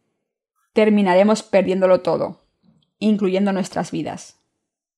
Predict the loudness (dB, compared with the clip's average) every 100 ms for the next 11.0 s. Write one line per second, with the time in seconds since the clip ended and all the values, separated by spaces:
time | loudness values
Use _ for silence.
0 | _ _ _ _ _ _ _ _ _ -16
1 | 0 2 4 2 0 2 2 2 2 0
2 | 0 -2 -2 -2 -2 -6 -8 -2 0 0
3 | -4 _ -2 -2 -6 -8 -8 -8 -4 0
4 | 2 2 2 2 0 -2 -6 -6 -8 -6
5 | -4 -4 -6 -14 _ _ _ _ _ _
6 | -8 -4 -4 -2 -2 -4 -2 -4 0 -2
7 | -2 _ _ _ _ _ _ _ _ _
8 | 0 4 4 2 0 0 0 2 2 0
9 | -4 -6 -6 -4 -4 -4 -8 -6 -8 -8
10 | -4 -4 -4 -4 -4 -4 -6 -10 -18